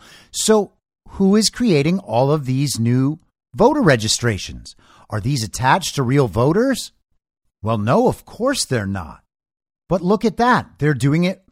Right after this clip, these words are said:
right out in the open. They're telling everyone what they're doing.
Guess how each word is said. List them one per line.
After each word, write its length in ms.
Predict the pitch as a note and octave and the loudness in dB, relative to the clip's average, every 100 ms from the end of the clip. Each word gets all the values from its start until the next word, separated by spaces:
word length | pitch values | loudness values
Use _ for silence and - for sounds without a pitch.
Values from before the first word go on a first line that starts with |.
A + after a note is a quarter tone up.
| _ - | _ -8
right 220 | G2 B2 | -2 2
out 200 | C3 E3 | 4 4
in 120 | F3+ | 4
the 140 | F3+ F#3+ | 2 2
open. 380 | A#3 - E2+ D2 _ _ | 0 -4 -8 -10 _ _
They're 120 | A#2 | -8
telling 460 | A2 - D3+ A#3+ F3+ | -6 -2 0 2 2
everyone 500 | B2 C3 A#2+ A#2+ A2+ | 2 0 0 0 0
what 220 | G2+ C3+ | 0 -2
they're 160 | - A#2 | -2 -4
doing. 400 | G2 G3 E3+ | 0 0 0